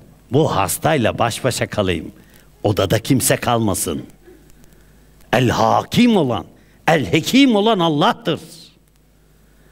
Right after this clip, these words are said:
Eğer odada bir sürü samiri var ise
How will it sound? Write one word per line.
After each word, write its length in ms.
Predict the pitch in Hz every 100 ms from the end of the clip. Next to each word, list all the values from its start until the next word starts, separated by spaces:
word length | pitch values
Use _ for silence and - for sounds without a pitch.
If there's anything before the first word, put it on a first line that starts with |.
| _ _ _ _ _ - _ _ -
Eğer 380 | 107 107 110
odada 640 | 107 - 113 104 92 113 104 104 - _ _ _ _ - _ - -
bir 200 | 113 151
sürü 400 | - - 107 98
samiri 640 | - 104 104 101 104 -
var 200 | 120 151
ise 400 | 170 - 170